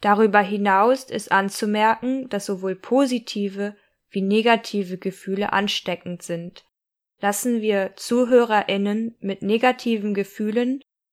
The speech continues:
aus einer Veranstaltung gehen, werden sie diese vielleicht in ihr soziales Umfeld weitertragen.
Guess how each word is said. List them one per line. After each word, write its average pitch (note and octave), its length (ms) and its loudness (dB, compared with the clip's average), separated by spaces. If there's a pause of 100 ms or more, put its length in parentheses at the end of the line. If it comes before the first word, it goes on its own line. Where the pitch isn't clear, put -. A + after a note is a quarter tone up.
aus G3 180 0
einer G3 280 0
Veranstaltung F#3 840 -6
gehen, G#3 400 -2 (340)
werden A#3 680 4
sie A#3 280 -2
diese A3+ 500 0
vielleicht G3+ 840 -2
in G#3 220 -6
ihr G3+ 180 -2
soziales F#3+ 720 2
Umfeld G3 680 -4
weitertragen. F3+ 1040 -4